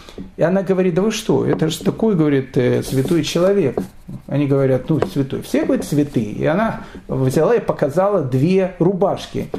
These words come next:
Она говорит: "Знаете, вот эту вот рубашку я постирала сейчас, а вот эта вот рубашка, которую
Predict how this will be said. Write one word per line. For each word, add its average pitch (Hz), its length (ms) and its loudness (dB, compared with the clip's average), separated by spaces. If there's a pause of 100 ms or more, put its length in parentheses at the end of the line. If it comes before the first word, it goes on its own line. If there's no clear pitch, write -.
(220)
Она 143 180 0
говорит: 160 200 0
"Знаете, 190 300 0
вот 160 160 0
эту 190 160 2
вот 160 160 2
рубашку 160 420 0
я 147 120 2
постирала 151 580 0
сейчас, 262 600 0 (440)
а 135 300 2
вот 156 220 0
эта 240 160 0
вот - 160 -2
рубашка, 143 680 0
которую 185 480 2